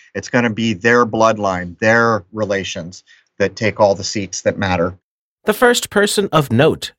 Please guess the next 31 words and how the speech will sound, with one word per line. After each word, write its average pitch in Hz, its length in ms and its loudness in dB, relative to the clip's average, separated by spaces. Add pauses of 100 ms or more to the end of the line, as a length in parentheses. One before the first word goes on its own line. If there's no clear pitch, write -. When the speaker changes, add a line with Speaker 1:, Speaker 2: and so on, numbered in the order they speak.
Speaker 2:
is 87 160 -4
Giovanni 131 920 2
di 101 200 -6
Bicci 131 480 -2
de' 92 160 -2
Medici, 92 640 -4 (460)
who 233 100 8
lived 196 380 0
approximately 87 800 -4
from 71 320 -6 (100)
thirteen 160 400 -2
sixty 156 600 -6
until 90 640 -6
February 101 520 -2
of 123 140 -6
fourteen - 460 -10
twenty-nine. 101 920 -6 (240)
He 101 100 -4
was 85 360 -4
an 90 80 -8
Italian 78 420 -6
banker 208 560 0 (100)
and 190 140 0
was 143 160 0
the - 80 0
one 117 300 0
who 120 100 -2
founded 98 500 -4 (100)
the 104 60 0
Medici - 420 -2
Bank. - 420 -2